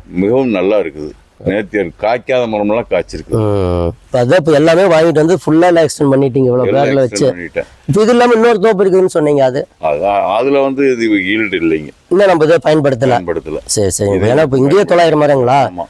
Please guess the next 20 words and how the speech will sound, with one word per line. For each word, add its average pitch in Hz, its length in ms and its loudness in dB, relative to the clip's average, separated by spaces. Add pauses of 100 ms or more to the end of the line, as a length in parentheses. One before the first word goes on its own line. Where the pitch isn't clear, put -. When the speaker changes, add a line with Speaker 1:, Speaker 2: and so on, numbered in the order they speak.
Speaker 2:
இப்ப 127 160 -6
தொள்ளாயிரம் 165 340 2
மரத்துக்கு 175 360 0
ஃபுல்லா 196 120 4
இது 165 140 2
மட்டும்தான். 147 420 0
Speaker 1:
இது 104 120 -6
மட்டும்தான். 95 440 -4
இல்ல, 117 340 0
அது 110 160 -2
கூட 131 200 -2
ஜீவாமிர்தம் 117 640 -2
வந்து 127 300 -2
இருபது 117 240 0
நாளைக்கு 110 340 -4
ஒருக்கா 101 100 -4
அது 107 380 0
ரெகுலரா 104 360 0
கொடுத்துட்டு 87 380 -10
இருக்கிறேன். 80 260 -4